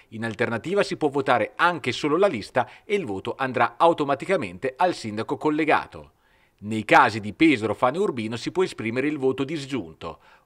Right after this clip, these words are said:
ovvero votare un candidato sindaco e una lista non collegata a questo. Il voto dell'elettore sarà dunque diviso tra la scelta del sindaco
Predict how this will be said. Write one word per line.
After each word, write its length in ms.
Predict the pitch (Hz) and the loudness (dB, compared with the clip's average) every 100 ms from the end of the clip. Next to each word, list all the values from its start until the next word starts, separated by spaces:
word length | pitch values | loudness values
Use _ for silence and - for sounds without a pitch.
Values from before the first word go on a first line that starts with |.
| _ | _
ovvero 500 | 120 110 110 117 135 | -8 -4 -2 2 0
votare 520 | 120 113 120 160 147 120 | -2 -4 4 6 8 4
un 100 | 113 | 0
candidato 480 | 117 113 117 113 | -2 0 -2 -2
sindaco 540 | 123 190 196 190 196 175 | -6 -6 -2 0 0 -2
e 100 | 170 | -2
una 140 | 185 | 0
lista 380 | 165 101 - - | 0 -2 -6 -6
non 240 | 160 175 185 | -6 -8 -2
collegata 540 | 175 170 139 101 151 | 0 0 0 0 0
a 40 | |
questo. 600 | 147 123 87 - 90 76 _ _ _ _ _ - | 0 -2 -6 -10 -14 -14 _ _ _ _ _ -10
Il 160 | 117 113 | -8 -4
voto 300 | 117 113 113 | -2 -2 -2
dell'elettore 580 | 113 127 170 220 214 | -2 -2 0 2 2
sarà 240 | 190 143 127 | 2 0 0
dunque 380 | 127 139 113 113 | 0 -4 -4 -4
diviso 400 | 127 180 143 113 | -4 -4 -4 -4
tra 120 | 104 | -2
la 100 | 104 | -4
scelta 340 | - 131 139 | -2 -2 0
del 160 | 165 208 | 0 -2
sindaco 500 | - 95 95 139 | -2 -6 -2 -2